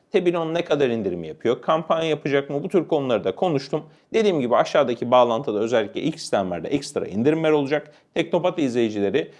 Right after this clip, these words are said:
özellikle girip bakabilirler. Kesenize uyuyorsa, sistem sizin ihtiyaçlarınızı karşılayacaksa gönül rahatlığıyla alabilirsiniz.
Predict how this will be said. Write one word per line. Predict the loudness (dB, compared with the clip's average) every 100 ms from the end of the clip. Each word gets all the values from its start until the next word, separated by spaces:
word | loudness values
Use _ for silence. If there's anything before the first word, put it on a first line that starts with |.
| _
özellikle | 0 2 2 0 -8
girip | -2 -2 -2 -4
bakabilirler. | 0 0 0 0 2 0 -2 -14 _ _
Kesenize | -2 0 2 2
uyuyorsa, | 2 2 0 0 0 -2 -14 _
sistem | -10 0 0 0
sizin | -2 -2
ihtiyaçlarınızı | 2 2 4 0 -2 0
karşılayacaksa | 0 0 -2 0 0 2 -2 -2 -10 _
gönül | 0 4
rahatlığıyla | 4 4 0 2 4
alabilirsiniz. | 4 4 0 -4 -6 -8